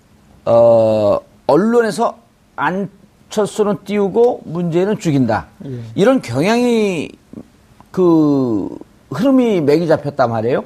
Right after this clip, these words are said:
Speaker 2: 예.
Speaker 1: 한 오십 일간 봤더니 조선일보는 사설에서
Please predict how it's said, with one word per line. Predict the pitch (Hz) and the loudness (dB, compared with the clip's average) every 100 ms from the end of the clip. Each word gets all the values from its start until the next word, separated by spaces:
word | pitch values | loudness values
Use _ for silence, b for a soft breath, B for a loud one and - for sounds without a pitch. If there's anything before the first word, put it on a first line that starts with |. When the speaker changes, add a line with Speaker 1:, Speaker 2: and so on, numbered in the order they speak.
| 170 | -8
Speaker 2:
예. | 135 120 104 117 _ _ _ _ _ _ _ B B | -12 -12 -14 -18 _ _ _ _ _ _ _ B B
Speaker 1:
한 | - 254 | 0 2
오십 | 202 247 262 | 4 2 2
일간 | 254 233 240 226 214 196 165 - | 0 2 0 0 -8 -12 -18 -8
봤더니 | 196 208 233 233 | -6 -4 -6 -8
조선일보는 | 208 196 220 208 214 226 | -6 -2 -2 0 -2 -4
사설에서 | - 214 233 233 190 185 127 | -6 -6 -2 0 2 0 -2